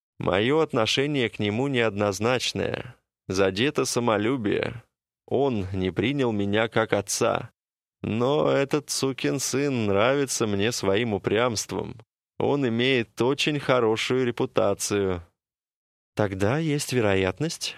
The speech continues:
что когда-нибудь вы найдёте общий язык», предположила Лана.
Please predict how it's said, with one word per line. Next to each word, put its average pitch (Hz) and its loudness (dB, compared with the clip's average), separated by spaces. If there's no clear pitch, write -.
что - -6
когда-нибудь 165 -2
вы 107 -2
найдёте 127 -2
общий 135 -2
язык», 110 -4
предположила 92 2
Лана. 92 0